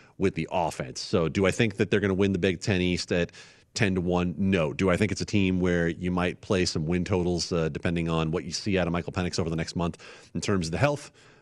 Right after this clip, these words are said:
Might be worth a look. On the other side, at least a little bit more competitive between Scotty and Iowa, uh, minus one fifteen on Wisconsin to win the Big Ten West. The Hawkeyes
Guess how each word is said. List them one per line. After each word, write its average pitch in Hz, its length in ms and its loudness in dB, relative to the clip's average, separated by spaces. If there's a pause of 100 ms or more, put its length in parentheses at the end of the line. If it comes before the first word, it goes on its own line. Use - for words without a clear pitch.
Might 185 180 4
be 131 60 4
worth 95 200 4
a 82 40 0
look. - 260 -4 (420)
On 233 220 6
the 254 140 4
other 214 180 6
side, 160 380 4
at 127 120 4
least 208 240 4
a 175 40 8
little 175 180 6
bit 147 140 4
more 123 180 4
competitive 104 680 2
between 104 360 2
Scotty 120 560 2
and 92 280 0 (100)
Iowa, 98 560 4 (540)
uh, 90 320 2 (200)
minus 165 460 2
one 185 240 4
fifteen 160 600 2
on 117 160 2
Wisconsin 107 800 2
to 104 160 0
win 98 400 4 (320)
the 101 80 2
Big 101 320 0
Ten 95 340 2
West. 117 300 2
The - 80 2
Hawkeyes 107 720 4